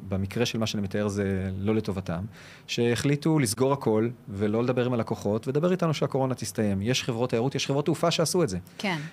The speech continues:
Speaker 1: אנחנו החלטנו שלא, ואני לא בא לשווק את עצמי, אני מספר רגע מתודה ניהולית, ששילמתי
Speaker 2: אז
Speaker 1: עליה
Speaker 2: המשכתם
Speaker 1: מחיר,
Speaker 2: לעבוד בתקופת
Speaker 1: בשירות
Speaker 2: הקורונה?
Speaker 1: ובכספים, לצורך זיכויים. אגב, שברוב המקרים לא הייתה לי בכלל תשובה. כלומר, לקוח שואל מה עם הכסף שלי, ואני לא יודע מה קורה, כי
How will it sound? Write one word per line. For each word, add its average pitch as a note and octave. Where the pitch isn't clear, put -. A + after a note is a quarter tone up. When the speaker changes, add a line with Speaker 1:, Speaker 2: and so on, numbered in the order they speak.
Speaker 1:
אנחנו D3
החלטנו D#3
שלא, A#2
ואני G#2+
לא A#2
בא B2
לשווק A2+
את B2
עצמי, D3+
אני B2
מספר G#2+
רגע B2+
מתודה A2+
ניהולית, A#2
ששילמתי E3+
Speaker 2:
אז F3
Speaker 1:
עליה D3+
Speaker 2:
המשכתם B3
Speaker 1:
מחיר, A3+
Speaker 2:
לעבוד F#3+
בתקופת -
Speaker 1:
בשירות F3
Speaker 2:
הקורונה? F3
Speaker 1:
ובכספים, G#2+
לצורך B2+
זיכויים. A#2+
אגב, D#3+
שברוב C#3+
המקרים F3
לא D#3+
הייתה D3+
לי D#3
בכלל C#3
תשובה. B2+
כלומר, G#2
לקוח G2+
שואל C#3+
מה C#3+
עם C3+
הכסף C3+
שלי, F3
ואני C3+
לא C#3
יודע D#3+
מה E3
קורה, E3
כי E3+